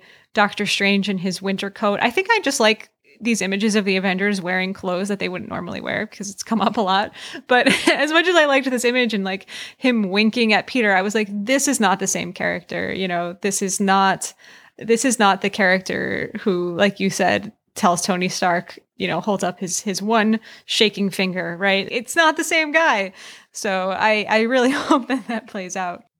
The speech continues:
I do love in, in episode four that,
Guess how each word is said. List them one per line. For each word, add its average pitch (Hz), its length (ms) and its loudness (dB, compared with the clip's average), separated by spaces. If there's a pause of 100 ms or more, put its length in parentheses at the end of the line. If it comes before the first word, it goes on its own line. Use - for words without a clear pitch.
I 233 60 4
do 330 200 2
love 254 220 2
in, 208 180 2
in 196 380 0 (220)
episode 214 400 -2
four 190 500 0 (160)
that, 170 520 -2